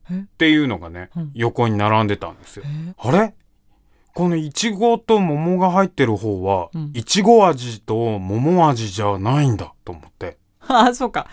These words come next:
Speaker 2: いちご、
Speaker 1: うん。
Speaker 2: 桃って書いてあるの？
Speaker 1: いちごと桃。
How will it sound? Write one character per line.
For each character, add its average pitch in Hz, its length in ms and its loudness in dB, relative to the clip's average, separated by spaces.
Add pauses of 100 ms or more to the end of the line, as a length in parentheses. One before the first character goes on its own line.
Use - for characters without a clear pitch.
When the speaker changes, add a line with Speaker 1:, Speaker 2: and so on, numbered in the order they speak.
(400)
Speaker 2:
い 226 160 -4
ち 302 160 -2
ご、 330 400 2 (140)
Speaker 1:
う - 40 -2
ん。 - 40 2
Speaker 2:
桃 233 260 4
っ - 40 -10
て 220 120 -6
書 170 80 -2
い 135 40 -10
て - 80 -10
あ - 20 -8
る 151 80 -8
の？ 262 100 -8
Speaker 1:
い - 80 -8
ち 196 160 -4
ご 190 160 6
と 185 140 6
桃。 147 420 2